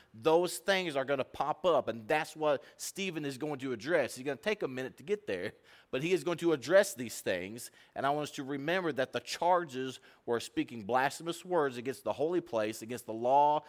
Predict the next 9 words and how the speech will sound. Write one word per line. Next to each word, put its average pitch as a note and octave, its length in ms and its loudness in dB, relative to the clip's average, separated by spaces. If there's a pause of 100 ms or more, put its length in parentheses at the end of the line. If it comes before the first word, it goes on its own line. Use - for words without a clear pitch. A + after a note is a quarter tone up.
(220)
and A2 120 -6
saying C3+ 300 -2
he's B2 100 -10
gonna A#2 160 -6
change D3+ 400 -6
the A#2 80 -4
customs C#3+ 500 -4
of A#2 100 -8
Moses, B2+ 840 -2